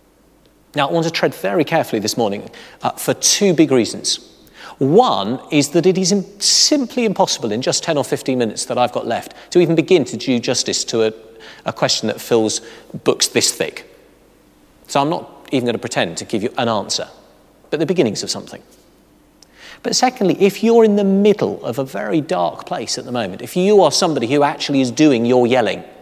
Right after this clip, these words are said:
then you need a talk on suffering about as much as somebody with a broken leg needs an elastoplast. You almost need to switch off. I'm gonna say one thing which I hope is helpful, and then the rest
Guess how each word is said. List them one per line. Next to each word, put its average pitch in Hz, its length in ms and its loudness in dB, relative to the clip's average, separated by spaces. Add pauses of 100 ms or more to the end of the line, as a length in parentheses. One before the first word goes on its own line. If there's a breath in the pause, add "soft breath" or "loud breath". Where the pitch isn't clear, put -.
(1400 loud breath)
then 151 160 2
you 185 120 4
need 196 220 4
a 147 60 2
talk 165 340 0
on 127 80 0
suffering 123 380 0
about 135 360 -2
as 117 120 -2
much 117 340 -2
as 120 80 -2
somebody 120 260 0
with 113 120 -2
a 117 40 2
broken 113 500 -2
leg 117 240 2
needs 110 200 -4
an 110 80 -4
elastoplast. 110 840 -6 (1160)
You 165 480 2
almost 190 240 4
need 170 140 0
to - 80 0
switch - 280 0
off. - 300 -2 (420 loud breath)
I'm 139 80 2
gonna 143 140 4
say 151 160 2
one 151 220 2
thing 127 180 0
which 104 140 -4
I 120 80 0
hope 123 160 -2
is - 80 -6
helpful, 113 320 -2
and 113 100 -2
then 131 100 -2
the 160 80 2
rest 220 380 0